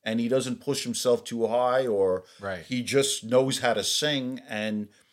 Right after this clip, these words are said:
Speaker 1: I mean, I, I loved him as a lead singer. And
Speaker 2: Yeah.
Speaker 1: you got more guitar, you got more bottom end. You still got a lot of, you got a lot of Hammond organ on this,
Speaker 2: That's
Speaker 1: which
Speaker 2: true.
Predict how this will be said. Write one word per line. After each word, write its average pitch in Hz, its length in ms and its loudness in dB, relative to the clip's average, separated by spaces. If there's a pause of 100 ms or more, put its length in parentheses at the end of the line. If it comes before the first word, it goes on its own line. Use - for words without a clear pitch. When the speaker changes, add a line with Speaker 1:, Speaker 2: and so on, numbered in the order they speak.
(420)
Speaker 1:
I 110 140 2
mean, 117 200 2
I, 135 180 6
I 127 200 4
loved 139 380 4
him 190 100 2
as 98 140 -4
a 95 40 -6
lead 87 280 -10
singer. 80 420 -8
And 98 320 -6
Speaker 2:
Yeah. 240 100 -6
Speaker 1:
you - 60 -10
got 104 240 0
more 117 380 8
guitar, 139 480 4
you 117 120 -2
got 92 200 -2
more 117 260 2
bottom 123 380 4
end. 113 340 -2
You 92 100 -12
still 110 220 -4
got 107 200 2
a 90 40 0
lot 95 300 2
of, 120 200 4
you 92 60 -8
got 110 140 2
a 104 40 4
lot 123 200 2
of 113 60 -2
Hammond 135 460 0
organ 120 380 2
on 82 160 -8
this, 92 200 -8
Speaker 2:
That's 98 240 -6
Speaker 1:
which 85 100 -6
Speaker 2:
true. 82 80 -4